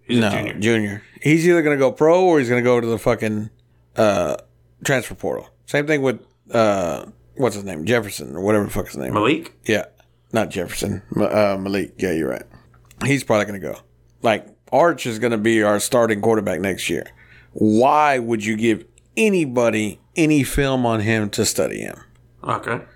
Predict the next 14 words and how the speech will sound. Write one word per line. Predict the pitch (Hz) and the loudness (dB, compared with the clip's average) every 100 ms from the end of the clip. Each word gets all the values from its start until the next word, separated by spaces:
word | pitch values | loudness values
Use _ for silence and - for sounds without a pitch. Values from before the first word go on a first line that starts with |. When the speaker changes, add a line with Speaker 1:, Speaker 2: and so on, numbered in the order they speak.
| _ _ - | _ _ -8
Speaker 2:
Yeah. | 123 | 0
Speaker 1:
Well, | 143 170 | 2 0
I'm, | 165 | -2
that's | 175 175 | -6 -2
what | 185 | 0
I'm | 160 | 0
trying | 170 147 | 0 -2
to | 135 | -2
understand. | 123 110 - 139 113 110 _ _ - - | -4 -6 -6 -4 -4 -8 _ _ -20 -10
Speaker 2:
Now | - 156 165 123 | 2 4 4 2
Speaker 1:
Because, | - _ _ _ | -4 _ _ _
because | 131 123 139 | -6 -2 -4
if, | 127 135 123 - | -2 -6 -6 -8
if | 127 123 113 - | -2 -2 -2 -10